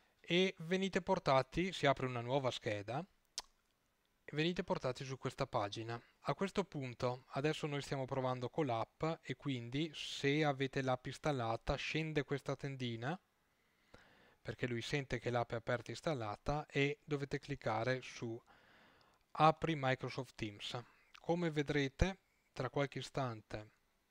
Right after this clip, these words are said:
verrete portati dentro l'app,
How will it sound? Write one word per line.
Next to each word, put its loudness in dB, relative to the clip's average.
verrete -2
portati -4
dentro 0
l'app, -4